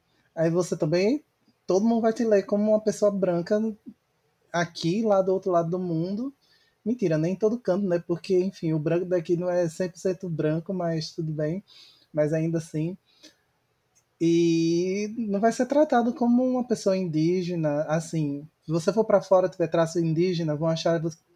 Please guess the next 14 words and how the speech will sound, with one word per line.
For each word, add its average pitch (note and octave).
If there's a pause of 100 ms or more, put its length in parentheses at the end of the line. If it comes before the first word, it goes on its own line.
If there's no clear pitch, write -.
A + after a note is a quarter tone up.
vão, D#3
já D#3
vão F3
lhe F3+
chamar F3+
de D#3+
latino, E3+
então E3
você D#3+
já D#3
vai D#3+
sofrer D#3+ (720)
opressão D#3+
por D#3+